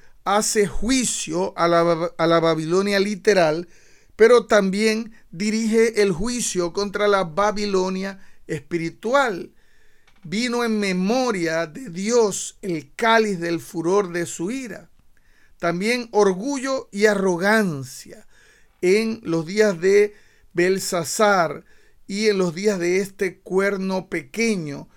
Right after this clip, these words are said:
que habla cosas grandes contra el Altísimo. Las advertencias de Dios fueron ignoradas en los días de Belsasar. Hoy en día,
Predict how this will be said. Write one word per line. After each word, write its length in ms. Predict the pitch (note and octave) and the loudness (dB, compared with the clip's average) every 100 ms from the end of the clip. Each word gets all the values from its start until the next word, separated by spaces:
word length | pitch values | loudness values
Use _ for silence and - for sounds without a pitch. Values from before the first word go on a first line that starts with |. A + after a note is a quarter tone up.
| _ _ | _ _
que 200 | - E3+ | -2 0
habla 380 | F3+ F#3 F3 D#3 | 2 2 -2 -2
cosas 440 | G3+ F#3+ F#3 C#3 | -2 -2 -4 -8
grandes 720 | C3 E3 F#3 G3 E3 D3 C3+ | -6 0 2 2 0 -6 -12
contra 380 | - D3+ C#3+ D3 | -10 -10 -8 -8
el 100 | D3+ | -6
Altísimo. 840 | D3 C#3 C3+ A#3+ G#3+ - D#3 - _ _ - - _ _ _ - | -4 -6 -8 -8 -8 -10 -14 -20 _ _ -20 -20 _ _ _ -8
Las 180 | F3+ | -4
advertencias 840 | G3+ F#3 G3+ F#3 C#4 D4 A3+ A#3+ G#3 | -2 2 0 0 -4 -4 -4 -2 0
de 120 | F#3+ | 0
Dios 340 | F#3+ C4+ C4 | -2 -2 -2
fueron 480 | - A3+ A3+ A#3 A3+ | 0 2 2 2 -4
ignoradas 1080 | A#3+ B3 A3+ G#3+ G3 G#3 A#3 G3 D3+ - - | -8 -4 -2 -2 0 4 4 2 -4 -10 -14
en 120 | E3+ E3 | -10 -8
los 140 | D#3+ | -8
días 260 | F3 A3 G3+ | -4 -2 -2
de 120 | F#3 | 0
Belsasar. 920 | G3 G#3+ - F#3 E3+ A#3 A#3+ G3+ - - - - - | 0 -2 -4 -8 -6 -2 -2 -2 -6 -18 -20 -20 -12
Hoy 240 | - G#3+ G#3+ | 2 2 4
en 180 | F#3+ F3+ | 2 0
día, 460 | A3+ A3+ E3+ D#3+ | -4 -2 -2 -4